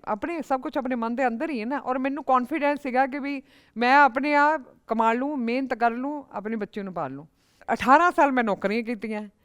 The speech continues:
ਤੇ ਮੈਂ ਜਦੋਂ ਮੇਰੀ ਡਾਟਰ ਲਾਸਟ ਈਅਰ ਸੀਗੀ ਤਾਂ ਮੈਂ ਮਨਾਲੀ ਚਲੀ ਗਈ। ਮੈਂ ਕਿਹਾ, "ਮੈਂ ਕੁਛ ਆਪਣਾ ਹੀ ਸ਼ੁਰੂ ਕਰਦੀ ਹਾਂ।" ਉੱਥੇ ਮੈਂ ਦੇਖਿਆ ਬਾਈਕਿੰਗ ਦੀ ਗੱਲ ਜਿਹੜੀ ਹੈਗੀ ਆ। ਬਾਈਕਿੰਗ ਜਿਹੜਾ ਉਹ ਮੇਰਾ ਬਚਪਨ ਤੋਂ ਹੀ ਪੈਸ਼ਨ ਸੀਗਾ। ਮੈਂ ਬੜੀ ਗੇੜੀਆਂ ਮਾਰੀਆਂ।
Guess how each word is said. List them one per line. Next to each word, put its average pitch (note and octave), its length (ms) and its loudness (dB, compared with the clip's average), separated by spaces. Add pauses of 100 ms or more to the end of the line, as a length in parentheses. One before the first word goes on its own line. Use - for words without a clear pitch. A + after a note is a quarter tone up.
(440)
ਤੇ B3 80 4
ਮੈਂ B3 320 6
ਜਦੋਂ C4+ 220 -2
ਮੇਰੀ C4+ 220 0
ਡਾਟਰ A3 340 6
ਲਾਸਟ A#3 480 4
ਈਅਰ D#4 180 2
ਸੀਗੀ D4+ 460 -2 (580)
ਤਾਂ C4 300 6
ਮੈਂ A#3+ 680 2
ਮਨਾਲੀ G3 420 0
ਚਲੀ A#3 240 -2
ਗਈ। A#3 120 -2
ਮੈਂ G#3+ 160 0
ਕਿਹਾ, A3+ 120 -2
"ਮੈਂ A3+ 120 -4
ਕੁਛ G3 220 -6
ਆਪਣਾ F#3+ 260 -2
ਹੀ G#3+ 80 -2
ਸ਼ੁਰੂ G#3 220 -6
ਕਰਦੀ F#3 360 -2
ਹਾਂ।" F3+ 160 -8 (200)
ਉੱਥੇ F#4 360 -2
ਮੈਂ F#4 180 2
ਦੇਖਿਆ G#3+ 520 0 (420)
ਬਾਈਕਿੰਗ A#3 480 4
ਦੀ A#3+ 240 0
ਗੱਲ A3 220 4 (260)
ਜਿਹੜੀ G3 280 0
ਹੈਗੀ G3+ 280 0
ਆ। F#3+ 80 2
ਬਾਈਕਿੰਗ G#3+ 480 2 (440)
ਜਿਹੜਾ A#3+ 340 6
ਉਹ A#3 160 0
ਮੇਰਾ A#3 240 2
ਬਚਪਨ G#3+ 380 -4
ਤੋਂ C#4+ 80 -2
ਹੀ C#4 60 -4
ਪੈਸ਼ਨ G#3+ 360 -2
ਸੀਗਾ। F#3 280 -2
ਮੈਂ G3+ 160 -2
ਬੜੀ G3+ 220 -4
ਗੇੜੀਆਂ F#3+ 320 -6
ਮਾਰੀਆਂ। E3+ 420 -6